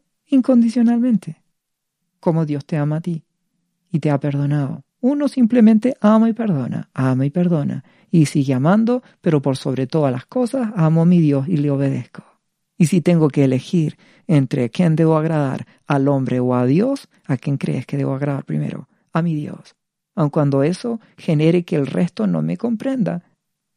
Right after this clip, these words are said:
tengo que agradar primero a mi Dios. Entonces, ¿qué ocurre aquí? Y levantándose,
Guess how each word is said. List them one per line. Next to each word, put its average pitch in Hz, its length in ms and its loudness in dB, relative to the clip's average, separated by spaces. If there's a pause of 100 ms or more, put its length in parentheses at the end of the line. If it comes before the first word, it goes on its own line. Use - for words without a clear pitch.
(160)
tengo 160 380 0
que 202 120 -2
agradar 156 520 0
primero 123 640 -2
a 160 100 2
mi 165 140 6
Dios. 160 500 0 (1200)
Entonces, 143 480 0
¿qué - 100 -4
ocurre 170 380 -2
aquí? 190 380 -2 (840)
Y 165 140 2
levantándose, 147 1000 2